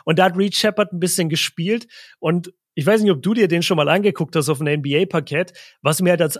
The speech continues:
allererstes aufgefallen ist, der Typ ist einfach wahnsinnig klein.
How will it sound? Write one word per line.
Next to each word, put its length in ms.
allererstes 540
aufgefallen 580
ist, 300
der 140
Typ 260
ist 140
einfach 380
wahnsinnig 680
klein. 400